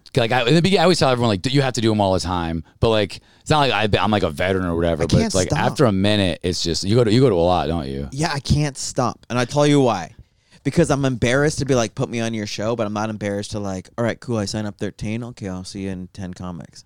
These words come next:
Speaker 1: Yeah,
Speaker 2: Like,
Speaker 1: I know what you
Speaker 2: that's
Speaker 1: mean.
Speaker 2: what it is. It's just like,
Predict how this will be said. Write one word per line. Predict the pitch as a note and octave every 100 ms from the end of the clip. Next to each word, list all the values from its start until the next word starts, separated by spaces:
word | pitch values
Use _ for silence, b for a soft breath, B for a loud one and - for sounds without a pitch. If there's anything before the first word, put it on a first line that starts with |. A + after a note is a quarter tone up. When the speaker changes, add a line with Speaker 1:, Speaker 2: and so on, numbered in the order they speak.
| b
Speaker 1:
Yeah, | - F#2+ F#2+ F#2+ F#2 F#2
Speaker 2:
Like, | F#2 F2+
Speaker 1:
I | F#2 F2
know | F#2
what |
you | D2+
Speaker 2:
that's | C3+ D3+
Speaker 1:
mean. | F3+
Speaker 2:
what | D#3+
it | C#3
is. | G#2+ F2
It's | A2 C3
just | C#3+ D3
like, | C3 B2